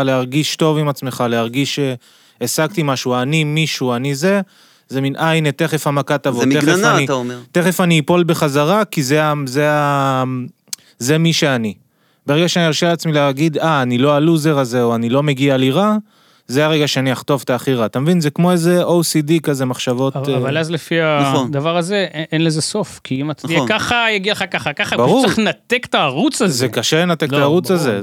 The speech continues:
Speaker 1: זה
Speaker 3: אבל זה לא... זה
Speaker 2: אני לא מרגיש שאני לוזר, אני מרגיש ש-, אני יכול לעשות יותר.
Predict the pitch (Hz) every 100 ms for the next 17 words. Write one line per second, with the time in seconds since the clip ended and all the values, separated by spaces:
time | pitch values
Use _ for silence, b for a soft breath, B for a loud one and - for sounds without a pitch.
0 | 104 220 - - 123 b b b - 117
1 | 113 110 110 123 151 170 170 165 156 147
2 | 131 131 139 _ - - 147 190 247 226
3 | 202 190 170 165 135 147 151 170 233 226
4 | 214 196 180 170 160 156 151 _ _ _
5 | 135 165 202 196 214 180 170 180 160